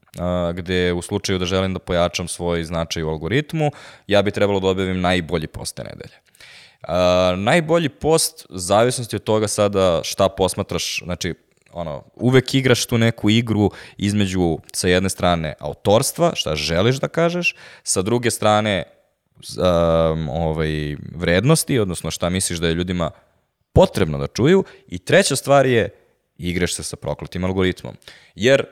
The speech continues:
na kraju dana, u slučaju da ja, ono, budem, a, kažem ono što zaista želim na srcu i mislim da je jako bitno ljudima,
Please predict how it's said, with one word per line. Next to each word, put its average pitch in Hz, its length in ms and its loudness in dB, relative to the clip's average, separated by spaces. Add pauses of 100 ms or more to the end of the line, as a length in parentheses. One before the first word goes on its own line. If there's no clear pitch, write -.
(120)
na 92 120 -2
kraju 104 280 4
dana, 117 340 4
u 101 60 0
slučaju 104 380 0
da 92 80 2
ja, 95 380 6
ono, 80 360 -6
budem, 87 520 -4
a, 80 300 -2
kažem 101 360 2
ono 104 120 2
što - 180 -6
zaista 165 460 4
želim 175 360 4
na 160 100 -2
srcu 156 420 -2
i 107 120 0
mislim 180 360 4
da 165 60 4
je 165 120 6
jako 170 280 2
bitno 170 320 2
ljudima, 156 440 4